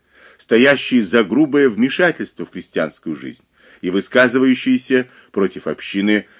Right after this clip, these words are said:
вовсе не с точки зрения интересов крестьян. Скалдин, напротив, усиленно протестует против причисления его к сторонникам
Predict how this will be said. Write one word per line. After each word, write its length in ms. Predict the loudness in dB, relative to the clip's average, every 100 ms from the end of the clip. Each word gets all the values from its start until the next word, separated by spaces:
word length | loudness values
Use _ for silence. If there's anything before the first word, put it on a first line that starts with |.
| _
вовсе 380 | 0 0 0 -2
не 120 | -4
с 60 | 0
точки 320 | 0 0 -6
зрения 500 | 0 2 4 4 2
интересов 540 | -2 -2 -4 -6 -12
крестьян. 500 | -16 -18 -16 -16 -16 _ _ _ _ _ _ _ -20 _ -20
Скалдин, 600 | -6 2 4 4 0 0
напротив, 680 | 0 2 2 2 -4 -6 -12
усиленно 540 | -6 -6 0 2 2 0
протестует 720 | -2 -4 -6 -4 -2 0 -2
против 380 | 0 0 0 -8
причисления 720 | -8 -6 -6 -2 0 2 2
его 240 | 2 0
к 80 | -2
сторонникам 840 | -2 0 2 0 -2 0 -2 -2